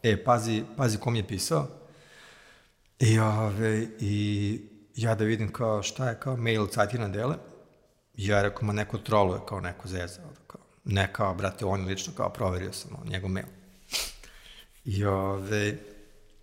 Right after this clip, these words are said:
i ništa, mislim, e, poenta je bila da je Microsoft hteo da investira njihov venture fund,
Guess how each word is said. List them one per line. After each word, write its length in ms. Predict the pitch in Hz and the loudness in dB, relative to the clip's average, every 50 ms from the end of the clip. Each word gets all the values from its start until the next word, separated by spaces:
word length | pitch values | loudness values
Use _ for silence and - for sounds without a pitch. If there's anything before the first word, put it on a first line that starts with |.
| - - - _ _ _ _ _ - - - | -20 -20 -20 _ _ _ _ _ -10 2 6
i 120 | 139 135 | 8 8
ništa, 240 | 131 139 127 - 127 | 8 6 6 2 0
mislim, 200 | 117 - 123 123 | -2 -2 -2 -4
e, 460 | 120 - - 127 113 113 110 110 - - | -6 -4 -2 0 2 2 2 0 -2 -2
poenta 400 | 123 117 127 151 151 151 - 135 | 0 4 4 4 4 4 4 2
je 60 | 113 | 2
bila 260 | 104 117 135 143 139 | 2 2 2 2 0
da 140 | 117 110 113 | 0 0 0
je 480 | 110 110 113 113 107 - - - - - - - - - _ _ _ _ _ _ _ - | 0 0 0 0 -2 -2 -6 -14 -20 -20 -20 -20 -20 -20 _ _ _ _ _ _ _ -2
Microsoft 600 | 120 110 98 101 104 104 - - 131 - 120 101 | 2 4 6 6 6 4 2 -2 -4 -4 -4 -2
hteo 180 | - - 117 113 | 2 2 4 4
da 80 | 107 110 | 4 2
investira 520 | 107 101 104 98 95 - - 131 98 98 | 2 2 2 0 0 -2 -2 -4 -4 -2
njihov 320 | 95 95 95 - - 104 | -2 -4 -4 -4 -6 -4
venture 360 | 92 104 98 95 - - - 98 | 0 0 0 0 -2 -6 -10 -8
fund, 280 | - 107 98 98 95 | -6 -4 -4 -4 -6